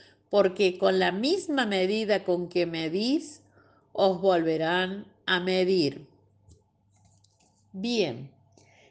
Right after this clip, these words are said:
estábamos nosotros viendo Génesis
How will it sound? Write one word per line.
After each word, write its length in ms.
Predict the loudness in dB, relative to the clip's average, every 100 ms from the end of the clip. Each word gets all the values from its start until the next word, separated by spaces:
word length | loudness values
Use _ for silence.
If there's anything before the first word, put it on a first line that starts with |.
| _
estábamos 960 | -4 6 6 8 4 2 0 -2 -10 -14
nosotros 1120 | -8 -6 -2 -2 0 -2 -2 -4 -6 -12 -18 _ _ _ _ _ _ _ _ _ _ _ _ _
viendo 1000 | -6 -2 2 2 0 -2 -2 -2 -6 -14 _ _ _ _ _ _ _ _ _ _ -20
Génesis 1300 | 2 4 4 0 -6 -8 -14 -14 -16 -18 -20 -20